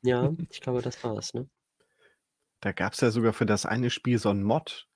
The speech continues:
Speaker 3: Da konntest du denn, äh, irgendwie 'ne Erweiterung kla-, äh, reinladen ins Spiel und dann hast du so 'n Samsung-Handy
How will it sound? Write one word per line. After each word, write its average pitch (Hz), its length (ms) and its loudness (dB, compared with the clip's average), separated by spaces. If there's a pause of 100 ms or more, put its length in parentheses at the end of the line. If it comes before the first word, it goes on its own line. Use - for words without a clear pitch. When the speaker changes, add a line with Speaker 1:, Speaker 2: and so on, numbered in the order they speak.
(120)
Speaker 3:
Da 92 120 2
konntest 139 560 -2
du 127 240 6
denn, 113 560 4
äh, 98 260 6
irgendwie 117 240 2
'ne 104 80 4
Erweiterung 98 540 2
kla-, 85 260 0
äh, 101 140 2
reinladen 98 560 2
ins 117 120 -2
Spiel - 180 0
und 120 100 4
dann 110 80 2
hast 117 200 -6
du 117 40 -8
so 117 80 -2
'n 110 60 -2
Samsung-Handy 110 880 0